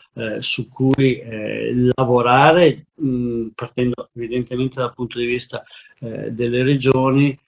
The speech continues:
eh, pro-, l'attuazione del federalismo fiscale inserito sulla riforma del P N R R, eh, che evidentemente sta occupando,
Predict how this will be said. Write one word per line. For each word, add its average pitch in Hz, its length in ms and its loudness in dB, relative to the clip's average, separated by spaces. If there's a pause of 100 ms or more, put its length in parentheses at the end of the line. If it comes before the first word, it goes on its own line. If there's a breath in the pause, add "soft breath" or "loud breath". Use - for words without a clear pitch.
(120)
eh, 110 400 -8
pro-, 135 320 -4
l'attuazione 139 640 0
del 131 100 0
federalismo 131 640 0
fiscale 131 1000 2
inserito 139 1200 4
sulla 127 760 2
riforma 127 500 2
del 117 340 2
P - 80 -6
N 120 280 2
R 117 280 0
R, 117 460 -2 (300 loud breath)
eh, 107 560 -6
che 117 280 -6
evidentemente 123 920 0
sta 117 300 -2
occupando, 123 1000 4